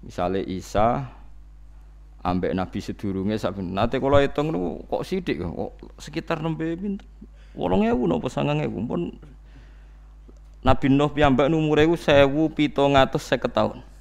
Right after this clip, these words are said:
Ngiyaine iku sangang atus seket tahun. Fala bitha fihim alfa sanatin ila khamsina ama. Pokoknya Nabi Ibrahim umurnya sekitar patang atus tahun. Pokoknya Nabi Nuh itu sewu pitung atus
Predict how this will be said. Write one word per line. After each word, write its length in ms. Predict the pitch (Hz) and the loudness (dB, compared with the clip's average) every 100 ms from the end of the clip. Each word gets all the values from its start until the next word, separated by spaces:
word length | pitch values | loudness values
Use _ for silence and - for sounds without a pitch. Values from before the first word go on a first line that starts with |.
| - - - - - - - | -20 -20 -20 -20 -20 -18 2
Ngiyaine 600 | 123 131 135 135 139 147 | 6 8 8 6 4 2
iku 80 | 160 | 0
sangang 520 | - 135 127 127 127 | 2 4 6 6 6
atus 320 | 120 - 135 | 4 0 -4
seket 320 | - 113 123 - - - | -2 -2 -4 -10 -14 -16
tahun. 280 | - 90 71 - - | -6 -4 -6 -10 -2
Fala 300 | 101 107 107 | 4 4 4
bitha 320 | - 95 107 98 | 0 0 0 0
fihim 360 | 127 110 127 - | 0 0 0 0
alfa 280 | 110 107 | 0 0
sanatin 440 | 101 107 104 - 95 | 0 0 0 -2 -4
ila 140 | 107 | -2
khamsina 560 | 104 107 101 104 107 123 - - - - - - | 0 -2 -2 -2 -2 -2 -8 -20 -20 -20 -20 -18
ama. 280 | 95 - - - - - - - - - - | -16 -14 -16 -18 -20 -20 -20 -20 -20 -20 -20
Pokoknya 480 | - 95 117 135 135 | -8 -2 0 2 0
Nabi 400 | 104 117 - 120 | 0 0 0 0
Ibrahim 240 | 110 113 147 | 6 8 8
umurnya 320 | 143 139 139 | 2 0 -2
sekitar 240 | 123 117 | -2 -2
patang 320 | 113 110 110 | 0 0 0
atus 240 | 107 104 - | 0 -2 -4
tahun. 400 | 95 87 95 98 - | -2 -4 -6 -12 -16
Pokoknya 240 | 110 101 139 | -6 0 2
Nabi 140 | - | 2
Nuh 320 | 127 127 139 156 | 4 4 4 0
itu 0 | |
sewu 480 | - 120 117 143 | 2 4 2 0
pitung 560 | 131 131 123 - 123 117 | -4 -2 -2 2 2 4
atus 640 | 113 107 131 - - - | 2 0 -4 -6 -16 -20